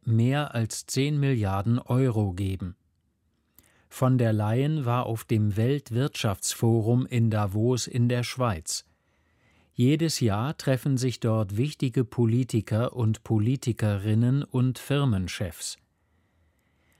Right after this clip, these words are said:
Bundeskanzler Scholz war auch bei dem Treffen.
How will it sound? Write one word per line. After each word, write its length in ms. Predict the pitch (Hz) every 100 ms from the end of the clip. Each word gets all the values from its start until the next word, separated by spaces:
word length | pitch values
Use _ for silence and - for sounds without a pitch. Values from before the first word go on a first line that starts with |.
| _
Bundeskanzler 840 | - 135 165 160 - 135 131 135 117
Scholz 540 | - 135 113 90 -
war 200 | 107 104
auch 260 | 117 127 -
bei 180 | 101 95
dem 240 | 92 90
Treffen. 440 | - 101 87 92